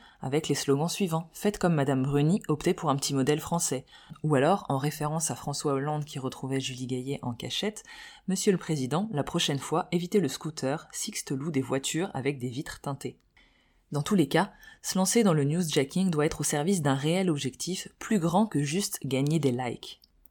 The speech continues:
Et de votre côté, vous seriez partant pour utiliser le newsjacking dans votre technique de communication ? Vous avez en tête une actualité sur laquelle vous auriez pu surfer ? Dites-nous quoi et comment sous le post de cet épisode sur Instagram, Facebook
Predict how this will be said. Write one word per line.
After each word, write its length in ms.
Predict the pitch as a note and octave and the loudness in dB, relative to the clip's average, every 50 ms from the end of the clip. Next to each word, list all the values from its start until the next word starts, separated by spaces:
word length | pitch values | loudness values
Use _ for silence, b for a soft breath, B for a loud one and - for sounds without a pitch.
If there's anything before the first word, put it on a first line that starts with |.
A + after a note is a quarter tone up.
| _ _ _ | _ _ _
Et 60 | - D#3+ | -2 0
de 100 | D#3 D3+ | 0 2
votre 200 | E3+ G3 - - | 2 2 0 2
côté, 320 | F3+ D#3+ - - D3 C#3 - _ - | 0 0 0 0 -6 -6 -8 _ -6
vous 60 | D#3+ | -2
seriez 260 | - F#3 F3+ E3+ D#3 | 2 4 4 4 4
partant 340 | D#3 D3+ D3 - - A3+ C4+ | 4 2 -2 2 0 0 0
pour 140 | C4 - G3+ | 2 2 0
utiliser 380 | F#3+ F#3+ - E3 D#3+ D#3 F#3+ | 0 0 -2 -4 0 2 4
le 100 | F3+ F3 | 4 4
newsjacking 640 | D#3+ D#3+ E3+ F#3 E3 E3 E3 D#3 D#3 - G#3 A3+ G#3+ | 4 2 2 0 0 2 0 0 2 2 2 2 2
dans 80 | G3 | 2
votre 200 | D#3+ D3+ - - | 0 -2 -4 -4
technique 340 | - E3 D#3+ - F3 G3 F#3 | -6 -4 -2 0 0 0 0
de 80 | D3+ D3+ | 0 -2
communication ? 680 | D3 - D#3 D#3 D#3 D#3 D3+ D3+ D3 - - G3 A3 - _ B B B B B B B B B B B B B B B - | -2 0 -2 -2 -2 -2 -2 -4 -4 -2 -4 -6 -6 -8 _ B B B B B B B B B B B B B B B 0
Vous 140 | F3 E3 | 6 6
avez 100 | D#3+ D#3 | 6 6
en 100 | E3 D#3+ | 6 2
tête 240 | D#3 - G#3 G#3 - | 4 4 4 4 4
une 80 | F#3 D3+ | 2 0
actualité 480 | D#3 D#3 - F3+ D#3+ E3 D#3+ - B3 | 0 2 2 2 2 4 4 2 2
sur 180 | C4+ - - F#3+ | 2 2 0 0
laquelle 280 | F3 F3 F3 G3+ G3 F3+ | 0 2 2 2 2 2
vous 120 | F3 D#3+ | 2 2
auriez 200 | E3 E3 D#3 D3+ | 2 2 2 0
pu 140 | D3+ - D3+ | 0 0 -2
surfer ? 440 | - - D#3+ - - A#3 B3 C4+ - - _ _ - | 0 0 -2 -2 0 -2 -2 -2 -2 -16 _ _ -8
Dites-nous 380 | E3+ D#3 F#3 G#3+ - - F#3 D#3+ | -6 -4 -4 -2 2 2 2 2
quoi 320 | E3 - - F3+ F3+ F3 - | 2 0 0 0 0 0 0
et 120 | - D3 - | -4 -4 0
comment 340 | - F3+ E3+ E3 F3+ A#3 | 2 0 2 2 0 0
sous 220 | B3 - - - C4 | 0 -2 0 0 0
le 80 | B3 | 0
post 340 | - - G3+ G3+ - - - | 0 0 0 0 0 -4 -6
de 80 | D3 C#3 | -8 -6
cet 320 | - - C3 B2+ - - | -4 -4 -4 -4 -4 -6
épisode 460 | G#3 G3+ - D#3 C3+ C#3 D3+ F3 F3 | -6 -6 -4 -4 0 2 2 2 0
sur 160 | - - - - - | -2 -6 -6 -4 -2
Instagram, 540 | F3+ F3+ - - D3 C3+ C3+ D3 C#3+ E3 F3+ - - | -2 -2 0 0 0 0 0 0 0 0 -2 -4 -4
Facebook 420 | - C#3+ C3 A#2+ C3 D#3 F3+ - | -4 -4 -4 -2 -4 -6 -6 -6